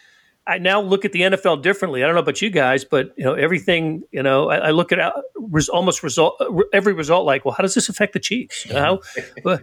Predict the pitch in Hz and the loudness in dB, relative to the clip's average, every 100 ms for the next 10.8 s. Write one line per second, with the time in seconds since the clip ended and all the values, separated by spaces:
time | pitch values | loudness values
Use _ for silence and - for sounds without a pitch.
0 | - - - 233 226 196 190 - 208 180 | -4 -6 -4 0 0 0 -2 0 2 2
1 | 156 185 165 156 147 170 247 170 110 113 | 2 0 0 -2 2 2 2 0 -8 -2
2 | 135 123 151 196 214 254 220 151 127 135 | 0 0 2 2 4 4 4 0 0 2
3 | 127 131 135 131 131 131 127 139 139 175 | 2 0 2 4 4 2 2 0 0 0
4 | 143 - 185 170 185 185 180 208 185 - | -2 0 2 2 0 0 2 2 2 -2
5 | - 139 127 - 160 170 175 165 - 160 | 0 0 -2 -2 2 4 4 2 0 2
6 | 160 156 156 - 175 170 165 175 202 170 | 2 2 0 2 0 0 0 0 2 2
7 | 139 123 120 120 127 - - - _ 156 | 2 2 0 -4 -8 -18 -20 -20 _ 0
8 | 175 - 208 165 156 - 120 - 143 135 | 2 2 0 2 0 -2 -8 0 4 4
9 | 131 123 127 123 123 - 226 202 156 147 | 4 2 0 -2 -4 -2 -2 0 0 0
10 | 147 127 139 127 127 123 127 123 | 0 0 2 4 4 2 2 0